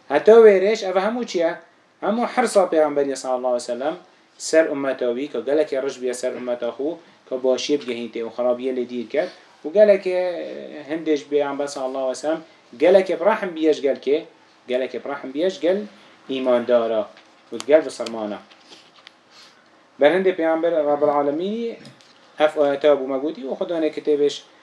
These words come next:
اف آیتا اینای سر و هنده که پیامبر صلی الله علیه و سلم جوش نموه بو منگود بید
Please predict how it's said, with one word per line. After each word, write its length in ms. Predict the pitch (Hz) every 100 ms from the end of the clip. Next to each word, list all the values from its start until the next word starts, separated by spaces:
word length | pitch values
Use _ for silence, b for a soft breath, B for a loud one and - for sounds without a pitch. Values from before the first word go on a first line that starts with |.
| b -
اف 200 | 147 143
آیتا 440 | 139 131 131 135
اینای 320 | 135 190 233 233
سر 280 | 160 156 156 - _ _ _ - 123
و 40 |
هنده 320 | 135 127 156
که 120 | 165 139
پیامبر 380 | 135 131 135
صلی 200 | 143 135
الله 380 | 123 123 135 123
علیه 100 | 120
و 20 |
سلم 220 | 117 214 196
جوش 340 | 208 180 -
نموه 460 | 151 175 190 196 202
بو 140 | 147
منگود 460 | 127 123 120 117 110
بید 180 | 180